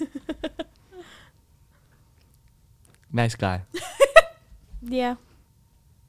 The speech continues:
Speaker 2: He
Speaker 3: Yeah.
Speaker 2: helps me out a lot, so enjoy it very much.
Speaker 3: Very
Speaker 2: You know,
Speaker 3: true.
Speaker 2: helps me out with everything I need to, so.
Speaker 3: He lets me have a lot of freedom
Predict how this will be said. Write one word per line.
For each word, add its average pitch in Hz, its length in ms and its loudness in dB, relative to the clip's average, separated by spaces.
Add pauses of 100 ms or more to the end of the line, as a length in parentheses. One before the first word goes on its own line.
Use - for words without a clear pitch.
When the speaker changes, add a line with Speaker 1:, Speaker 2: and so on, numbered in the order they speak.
(400)
Speaker 2:
He 240 140 -2
Speaker 3:
Yeah. 139 60 4
Speaker 2:
helps 127 260 4
me 104 60 2
out 95 140 2
a 87 60 -4
lot, 87 240 -6
so - 160 -8
enjoy 92 380 -4
it 87 100 -8
very 90 180 -8
much. 90 520 -8
Speaker 3:
Very 220 280 -8
Speaker 2:
You 220 60 -8
know, 98 120 -6
Speaker 3:
true. 101 300 -10
Speaker 2:
helps 110 320 -8
me 95 120 -6
out 90 160 -8
with - 160 -12
everything 90 360 -10
I 87 60 -10
need 85 280 -12
to, 87 260 -12
so. 95 300 -10 (1500)
Speaker 3:
He 262 160 -2
lets 262 220 -4
me 254 80 -2
have 233 180 -2
a 214 60 -6
lot 214 240 -4
of 208 100 -8
freedom 190 920 -8